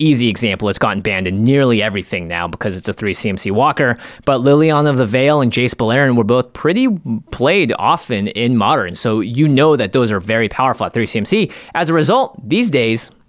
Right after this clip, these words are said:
you get five C M C, six C M C, typically around that range, but very rarely at three.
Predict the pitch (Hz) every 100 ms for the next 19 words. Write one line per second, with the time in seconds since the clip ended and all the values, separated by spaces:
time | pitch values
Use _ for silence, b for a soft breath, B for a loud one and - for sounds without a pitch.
0 | - 104 90 - - 98 101 - 107 98
1 | 110 104 - 110 - 110 98 95 117 101
2 | - - 208 170 123 107 117 107 104 80
3 | 95 107 87 - 101 117 120 120 104 101
4 | 92 80 - 98 90 50